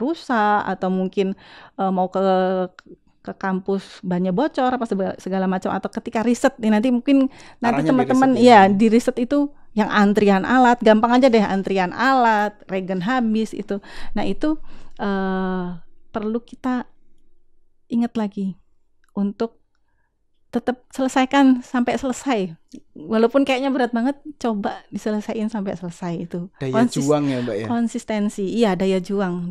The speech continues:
Speaker 1: Dan,
Speaker 2: Oke.
Speaker 1: ha, daya juang itu harus, ya, harus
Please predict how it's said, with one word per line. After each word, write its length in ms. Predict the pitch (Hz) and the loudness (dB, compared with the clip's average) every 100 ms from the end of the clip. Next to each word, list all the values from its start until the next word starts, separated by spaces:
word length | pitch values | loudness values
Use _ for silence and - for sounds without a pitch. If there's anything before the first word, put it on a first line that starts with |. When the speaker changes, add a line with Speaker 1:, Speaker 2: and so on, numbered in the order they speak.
| 180 | -12
Speaker 1:
Dan, 400 | - 185 175 175 | -12 -8 -8 -8
Speaker 2:
Oke. 160 | 180 | -10
Speaker 1:
ha, 80 | 175 | -10
daya 240 | 175 185 185 | -8 -8 -6
juang 240 | 190 185 196 | -6 -6 -8
itu 120 | 214 | -8
harus, 320 | 190 180 170 _ | -8 -10 -12 _
ya, 320 | - 156 160 165 _ _ 165 | -16 -16 -16 -20 _ _ -16
harus 580 | 170 170 165 165 165 | -12 -12 -12 -16 -18